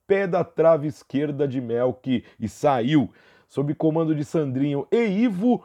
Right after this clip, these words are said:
o Malta, time sediado no bairro da Casa Verde, zona norte de São Paulo, passou a ter mais controle do jogo e equilibrar as ações,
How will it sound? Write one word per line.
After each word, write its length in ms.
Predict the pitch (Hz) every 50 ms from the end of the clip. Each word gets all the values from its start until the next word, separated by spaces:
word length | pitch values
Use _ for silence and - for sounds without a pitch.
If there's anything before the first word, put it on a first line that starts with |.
| - _ -
o 100 | 233 226
Malta, 520 | 190 165 160 180 180 160 117 - 113 101
time 260 | - - 143 156 151
sediado 500 | - - 151 139 123 139 135 139 123 127
no 140 | 135 131 123
bairro 320 | 113 120 123 127 113 117
da 160 | 123 131 123 -
Casa 340 | - 123 107 104 104 147
Verde, 460 | 170 143 110 120 170 208 208 170 147 139
zona 260 | 107 117 120 120 117
norte 380 | 113 110 110 110 107 - 120
de 80 | 120 -
São 220 | - 220 220 214
Paulo, 400 | - - 151 147 156 156 151 - - - - _
passou 360 | - 165 165 156 - 180 175 170
a 40 |
ter 160 | 165 - 165 151
mais 280 | 147 147 147 139 -
controle 500 | - 156 147 131 104 131 139 143 131 143
do 160 | 135 139 143
jogo 340 | 120 98 104 110 117 113 123
e 60 | 135
equilibrar 560 | 139 131 - 151 147 156 139 131 127 123 127 131
as 140 | 139 131
ações, 500 | 160 180 175 - 180 180 151 107 - -